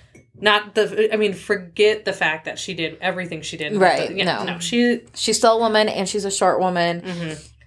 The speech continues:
Speaker 2: Yeah.
Speaker 1: Let's not underestimate her.
Speaker 2: Yeah.
Speaker 1: So, per the Chicago Tribune, Corazon put on a show-stopping performance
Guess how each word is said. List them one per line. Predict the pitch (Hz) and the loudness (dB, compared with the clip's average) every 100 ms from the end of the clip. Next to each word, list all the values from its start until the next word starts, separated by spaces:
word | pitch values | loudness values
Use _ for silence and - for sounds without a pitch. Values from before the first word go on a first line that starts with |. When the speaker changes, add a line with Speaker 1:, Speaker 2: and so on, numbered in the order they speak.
| - | -8
Speaker 2:
Yeah. | 139 - 175 | -6 -6 0
Speaker 1:
Let's | 208 | 0
not | 220 196 | 0 -4
underestimate | 156 147 139 147 - 147 139 | -6 -10 -10 -12 -16 -18 -18
her. | - 143 | -16 -10
Speaker 2:
Yeah. | 165 - - - - _ - | -6 -6 -8 -18 -20 _ -8
Speaker 1:
So, | - 208 190 185 | 0 4 4 4
per | 180 233 | 4 4
the | 233 214 - | 6 4 2
Chicago | - 233 202 196 196 190 - _ _ | 0 2 4 4 0 -4 -16 _ _
Tribune, | - 208 190 170 170 | 0 0 2 0 -2
Corazon | 165 202 208 202 180 170 | -2 2 4 4 0 -2
put | - 202 | 0 4
on | 214 226 | 4 2
a | |
show-stopping | 233 - 180 185 - 165 175 185 | 0 2 2 2 0 -2 -4 -8
performance | 233 208 156 156 165 - | -6 -4 -4 -4 -8 -10